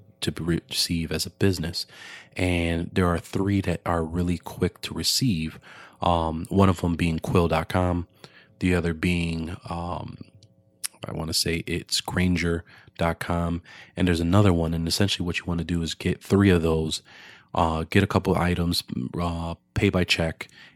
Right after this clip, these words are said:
and then respond to them with a letter to report back to your business credit. And that's the biggest difference between personal credit and business credit, is the personal credit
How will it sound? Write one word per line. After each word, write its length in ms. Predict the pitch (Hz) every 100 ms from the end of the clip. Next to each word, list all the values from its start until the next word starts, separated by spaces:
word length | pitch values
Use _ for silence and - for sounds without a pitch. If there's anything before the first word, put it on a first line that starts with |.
| _
and 520 | 95 87 85 82 82 -
then 560 | 87 92 95 92 90 87 - - -
respond 540 | - 90 - 90 87 85
to 100 | 85
them 220 | 85 82
with 140 | 82
a 40 | 80
letter 600 | 80 92 120 90 82 80 _ - - - _ _ -
to 320 | - - 87 85
report 500 | 82 - - 90 -
back 200 | 80 -
to 160 | -
your 60 | 82
business 380 | 82 98 85 -
credit. 360 | - 78 - -
And 120 | 82
that's 160 | 85
the 100 | -
biggest 300 | 87 87 85
difference 320 | - 87 85 78
between 320 | - - 80
personal 340 | - 85 85
credit 320 | - 85 80
and 100 | 80
business 280 | 90 98 82
credit, 340 | - 80 82 82
is 160 | 82
the 80 | -
personal 320 | - 123 90
credit 360 | - 87 82